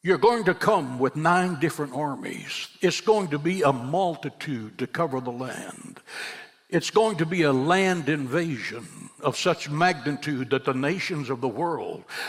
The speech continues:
will believe that Israel is, is no longer going to be able to stand. And so God brings them,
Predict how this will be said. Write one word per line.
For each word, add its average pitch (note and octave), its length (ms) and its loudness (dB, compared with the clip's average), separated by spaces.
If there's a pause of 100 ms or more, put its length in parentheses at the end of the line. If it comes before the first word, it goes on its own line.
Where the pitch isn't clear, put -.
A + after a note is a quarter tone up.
(100)
will C3 140 2
believe A#2+ 680 -4
that D#3 180 -2
Israel A#2+ 680 -4 (420)
is, C#3+ 200 4
is C3 280 -2
no D3 160 0
longer C#3+ 560 -2
going B2+ 220 -2
to A#2+ 60 -6
be C3 160 0
able C3 260 0
to F#2 80 -10
stand. C3 600 -6 (1120)
And D#3 160 -2
so D#3+ 140 2
God F3+ 560 2
brings F#3+ 500 -2
them, - 320 -6